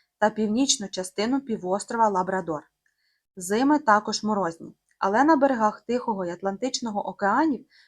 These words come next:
менш суворі, ніж у внутрішніх районах, через пом'якшувальний вплив океанів.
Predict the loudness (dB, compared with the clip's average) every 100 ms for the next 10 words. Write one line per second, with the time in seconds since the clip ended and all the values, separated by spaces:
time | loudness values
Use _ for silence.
0 | _ 2 2 2 -2 -2 -2 4 4 4
1 | -4 -6 -6 -4 -4 -6 -4 -4 -4 -4
2 | -2 0 -2 -6 -12 _ _ _ _ -4
3 | 0 0 -2 -6 -6 0 0 0 0 0
4 | 0 -6 -6 -2 -2 -2 0 -2 -2 -8